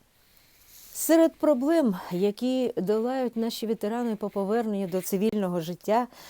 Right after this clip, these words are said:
з обох сторін лунали медико-правові послуги, а це як про лікування, так і про оформлення фінансування від держави для ветеранів-інвалідів,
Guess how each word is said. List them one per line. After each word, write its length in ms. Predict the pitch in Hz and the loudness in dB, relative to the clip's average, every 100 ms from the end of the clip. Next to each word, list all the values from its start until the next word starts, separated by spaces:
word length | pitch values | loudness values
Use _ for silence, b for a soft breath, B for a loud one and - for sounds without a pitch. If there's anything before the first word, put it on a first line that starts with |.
| B | B
з 140 | 165 175 | 0 2
обох 300 | 170 277 - | 4 4 2
сторін 400 | - 277 269 262 | 0 2 2 2
лунали 600 | 247 247 254 254 254 247 B B | 2 2 4 4 4 2 B B
медико-правові 960 | 208 214 285 - 233 190 165 160 160 262 | 0 4 4 0 -2 -2 -2 -2 -2 -2
послуги, 760 | - 247 247 - 240 233 240 - | 2 2 2 0 0 2 2 2
а 100 | 196 | -2
це 200 | - 208 | 0 0
як 260 | 196 185 | 2 -2
про 200 | - 202 | -2 0
лікування, 760 | 190 190 196 180 196 190 180 180 - B B - | 0 -2 -4 -2 0 0 -2 -4 -6 B B 4
так 260 | 233 - - | 4 4 -2
і 180 | 240 208 | 0 2
про 200 | 247 240 | 2 2
оформлення 640 | 240 - 233 277 262 214 | 0 0 0 2 0 0
фінансування 760 | 190 208 196 - 208 214 214 190 | 0 0 0 -2 0 0 0 0
від 200 | 180 160 | -2 -2
держави 520 | 175 160 170 175 208 | -2 -2 0 2 2
для 280 | 185 180 170 | 2 2 2
ветеранів-інвалідів, 1300 | 170 175 185 175 170 165 - 180 170 165 156 156 | 2 0 0 0 -2 -6 -6 -4 -2 -4 -4 -6